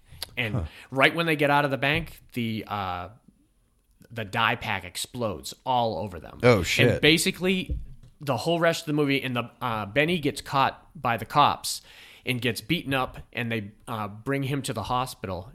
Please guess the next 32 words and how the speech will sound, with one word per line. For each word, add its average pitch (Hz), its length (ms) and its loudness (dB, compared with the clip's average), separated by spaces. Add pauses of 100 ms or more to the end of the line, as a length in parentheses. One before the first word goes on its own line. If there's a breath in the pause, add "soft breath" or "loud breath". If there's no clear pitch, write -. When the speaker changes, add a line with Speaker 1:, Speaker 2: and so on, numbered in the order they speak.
Speaker 1:
And 101 280 -6 (100)
Robert 135 360 0
Pattinson 113 540 -4
has 110 200 -6
to 110 100 -10
spend 110 320 -6
the 104 80 -4
rest 113 260 -4
of - 40 -14
the 120 80 -6
movie 98 420 -6 (480 soft breath)
rescuing 127 640 0
his 117 140 -2
brother 123 300 0
from 113 160 -8
the 107 80 -4
hospital 117 760 0
and 117 120 -8
then 107 120 -4
getting 110 260 -4
away 98 200 -4
from 95 180 -10
the 90 80 -12
cops. 80 540 -4
And 110 100 -2
Speaker 2:
Oh, 110 40 6
Speaker 1:
it 107 80 6
Speaker 2:
wow. 80 140 -2
Speaker 1:
was 69 180 -6 (200)
super - 480 2
stressful. - 580 -4
Speaker 2:
Yeah. 95 240 2